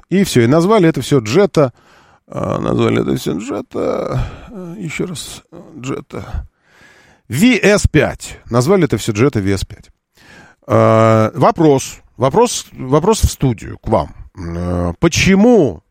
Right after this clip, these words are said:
при том, что «Шкода» была популярна, Jetta,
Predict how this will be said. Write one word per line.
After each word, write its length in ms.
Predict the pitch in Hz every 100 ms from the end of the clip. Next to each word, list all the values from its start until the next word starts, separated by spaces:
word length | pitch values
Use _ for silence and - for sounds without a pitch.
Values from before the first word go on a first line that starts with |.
| _ _ -
при 160 | - 143
том, 240 | 143 190
что 200 | 156 -
«Шкода» 680 | 127 - 190 185 127 101 69 _ _ _ _ _
была 300 | 104 156 247
популярна, 880 | 220 - 180 147 120 - 67 - - _ _ _ _ _ _ _ -
Jetta, 760 | 107 98 180 233 180 139 104